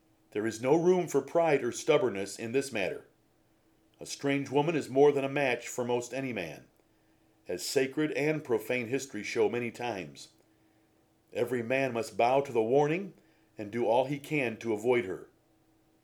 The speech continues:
There is no wisdom or right in social conversation with a woman that attracts you. Get away from her. This sober warning applies to face-to-face conversations,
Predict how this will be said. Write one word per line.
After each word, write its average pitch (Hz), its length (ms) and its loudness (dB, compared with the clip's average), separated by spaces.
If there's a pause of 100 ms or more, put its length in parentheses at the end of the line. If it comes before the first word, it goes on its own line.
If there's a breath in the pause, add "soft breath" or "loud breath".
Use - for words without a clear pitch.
(160)
There 110 180 -2
is 117 200 -6
no 123 160 2
wisdom 135 600 0
or 113 200 2
right 113 440 2 (520 soft breath)
in 101 120 -8
social 143 380 2
conversation 151 800 -2
with 120 100 -2
a 117 60 2
woman 123 320 2
that 107 100 0
attracts 139 480 -4
you. 87 180 -10 (840)
Get 156 180 8
away 160 240 6
from 131 200 -4
her. 98 300 -4 (1500 soft breath)
This 160 220 -2
sober 143 280 4
warning 135 360 2
applies 131 420 0
to 98 100 -4
face-to-face 135 720 -2
conversations, 151 840 -4